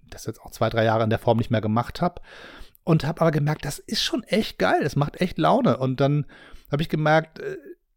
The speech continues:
dann filmst du mal ein Stückchen auf der Parkbank, aber steh mal auf, lauf mal rum, lies mal ein Stückchen im Gehen,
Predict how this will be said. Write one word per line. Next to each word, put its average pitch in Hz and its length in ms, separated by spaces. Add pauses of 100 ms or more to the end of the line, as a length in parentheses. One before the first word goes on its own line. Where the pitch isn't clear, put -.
(140)
dann 156 200
filmst 190 340
du 180 40
mal 147 480 (320)
ein 131 80
Stückchen 147 300
auf - 80
der 127 80
Parkbank, 202 680
aber - 200
steh - 180
mal 185 120
auf, 175 340
lauf 160 240
mal 151 140
rum, 139 280 (140)
lies 143 240
mal 151 100
ein 139 60
Stückchen 156 360
im 143 180
Gehen, 135 360